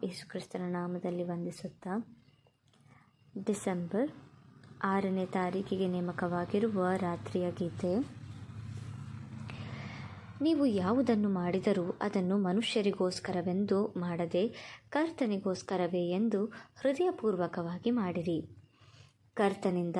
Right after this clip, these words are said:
ಬಾಧ್ಯತೆ ಎಂಬ ಪ್ರತಿಫಲವನ್ನು ಹೊಂದುವರೆಂದು ತಿಳಿದಿದ್ದೀರಲ್ಲ.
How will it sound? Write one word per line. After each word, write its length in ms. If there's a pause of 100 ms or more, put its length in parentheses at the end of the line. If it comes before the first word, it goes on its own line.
(140)
ಬಾಧ್ಯತೆ 500
ಎಂಬ 260
ಪ್ರತಿಫಲವನ್ನು 840
ಹೊಂದುವರೆಂದು 800 (380)
ತಿಳಿದಿದ್ದೀರಲ್ಲ. 840